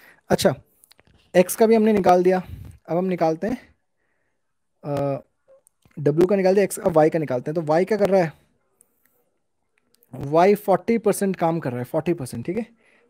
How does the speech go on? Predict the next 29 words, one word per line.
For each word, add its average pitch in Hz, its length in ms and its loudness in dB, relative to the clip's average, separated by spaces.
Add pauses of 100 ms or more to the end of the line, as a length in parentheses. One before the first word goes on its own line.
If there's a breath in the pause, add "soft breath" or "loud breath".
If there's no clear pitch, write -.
(120)
Y 165 200 2
forty 190 300 -4
percent 196 360 -4
काम 180 220 -4
कर 170 160 -4
रहा 160 160 -2
है, 170 300 -2
अ, - 960 -16 (680)
कितने 185 240 -4
में? 262 100 -2
forty 175 380 -2
days 139 240 -4
में, 135 160 -10 (680)
forty 165 300 -4
days 143 240 -6
में। 147 100 -10
तो 180 100 -6
फ़ोर्टी - 320 -2
परसेंट 220 340 0
तो 233 60 0
हमें 208 160 0
चाहिए 190 220 -2
नहीं, 196 100 -2
हमें 185 140 -4
तो 185 60 -2
हंड्रेड 175 220 -4
परसेंट 170 260 -6
चाहिए 160 220 -4
भैया। 156 160 -4